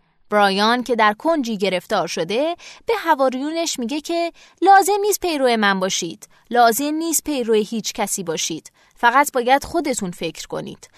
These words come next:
همهٔ شما انسانید. بعد کل جمعیت ذوق زده هم آوا با هم آواز سر می‌دن که بله، ما همه انسانیم. مونتی پایتون نقیضه‌ای ساخته بود از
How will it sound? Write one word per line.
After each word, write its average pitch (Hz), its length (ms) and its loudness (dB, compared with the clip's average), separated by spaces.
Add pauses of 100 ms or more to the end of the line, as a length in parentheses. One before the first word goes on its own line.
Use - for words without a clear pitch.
(160)
همهٔ 311 500 0
شما 247 340 0
انسانید. 220 800 -2 (540)
بعد 190 420 4
کل 262 400 2
جمعیت 196 600 -2 (120)
ذوق 202 360 -2
زده 196 500 -2 (220)
هم 220 440 -2
آوا 190 420 2
با 220 220 0
هم 277 380 -4
آواز 202 480 2
سر 359 280 -2
می‌دن 330 320 0 (340)
که 254 200 -2
بله، 262 600 4 (240)
ما 294 260 8
همه 277 440 0
انسانیم. 240 760 2 (960)
مونتی 392 420 2
پایتون 320 600 0 (300)
نقیضه‌ای 208 720 0
ساخته 302 440 0
بود 269 320 -6 (260)
از 208 240 0